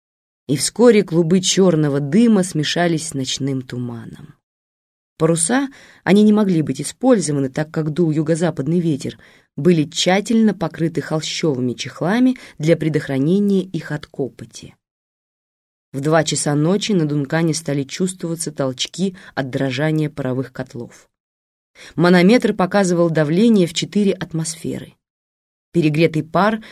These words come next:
со свистом вырывался из-под клапанов. Между приливом и отливом наступил временный штиль. Начинало рассветать, и уже можно было разглядеть фарватер реки Клайд,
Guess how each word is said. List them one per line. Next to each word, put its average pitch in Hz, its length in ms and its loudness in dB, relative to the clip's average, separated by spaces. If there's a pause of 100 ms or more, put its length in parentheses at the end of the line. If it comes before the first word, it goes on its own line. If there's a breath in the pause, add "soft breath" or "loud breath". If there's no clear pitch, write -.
со 165 140 -2
свистом 180 580 0
вырывался 156 600 0
из-под - 280 -8
клапанов. 123 640 -8 (1160)
Между 170 360 4
приливом 170 600 2
и 147 160 -2
отливом 143 720 -2 (420)
наступил 180 480 0
временный 180 480 2
штиль. - 560 -10 (1120)
Начинало 160 480 0
рассветать, 151 800 -6 (280 soft breath)
и 180 80 2
уже 190 200 6
можно 202 300 4
было 190 240 4
разглядеть 170 600 -2
фарватер 170 680 -4
реки 156 360 -6
Клайд, 156 640 -10